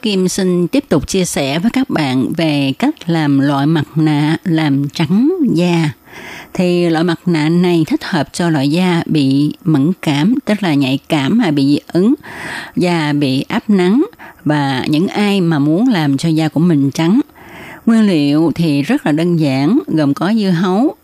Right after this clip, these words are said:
sữa bột hoặc là bột đậu xanh. Cách làm thì chúng ta dùng máy quay sinh tố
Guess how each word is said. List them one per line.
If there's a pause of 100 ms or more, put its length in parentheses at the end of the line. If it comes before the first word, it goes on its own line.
sữa
bột (140)
hoặc (120)
là
bột
đậu
xanh. (480)
Cách
làm
thì
chúng
ta
dùng
máy
quay
sinh
tố